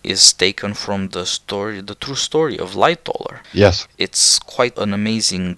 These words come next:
Speaker 1: story and so discreetly put into the movie so as not to overtake the narrative or
Speaker 2: Yes.
Speaker 1: to become sentimental. This is part
Speaker 2: Yes.
Speaker 1: of the use of heroism, like you mentioned,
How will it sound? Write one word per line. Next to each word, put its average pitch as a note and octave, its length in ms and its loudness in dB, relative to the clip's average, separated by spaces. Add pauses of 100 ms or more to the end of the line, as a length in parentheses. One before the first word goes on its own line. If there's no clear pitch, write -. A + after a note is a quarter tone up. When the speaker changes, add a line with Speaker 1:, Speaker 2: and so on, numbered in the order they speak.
(100)
Speaker 1:
story F#2+ 800 -2
and F2+ 240 -4
so A#2 500 -2
discreetly - 760 -4 (100)
put - 240 -8
into F2+ 240 -6
the F2+ 140 -6
movie F2+ 640 -8
so - 240 -6
as - 160 -4
not G2 180 -4
to G#2 120 -8
overtake G#2 680 -6
the - 80 -4
narrative - 1000 -6
or F#2+ 40 2
Speaker 2:
Yes. F2 280 6
Speaker 1:
to F2 80 -6
become F#2 320 -4
sentimental. G2 880 -4 (300)
This - 140 -4
is - 120 0
part G#2+ 260 6
Speaker 2:
Yes. - 0 -
Speaker 1:
of A#2 140 -4
the E2+ 100 -4
use G#2 200 -2
of G#2 120 0
heroism, G#2+ 520 0
like D#2 240 -2
you F2+ 60 -4
mentioned, F#2+ 840 2